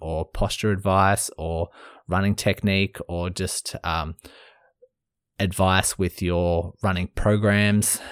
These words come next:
uh, that kind of stuff. And so what a generic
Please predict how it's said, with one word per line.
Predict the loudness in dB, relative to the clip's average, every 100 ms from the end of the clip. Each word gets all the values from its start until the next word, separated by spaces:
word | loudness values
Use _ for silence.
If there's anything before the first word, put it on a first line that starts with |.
| -8
uh, | -4 -4 -4 -10 _ -2
that | 0 0 0
kind | 0 0
of |
stuff. | -2 -4 -4 -6
And | -6 -2
so | 0 0 -2 -6 -20 -2
what | 2 4
a | 4 4 0 -4 -20 -18 -4
generic | 0 2 2 -2 -6 -18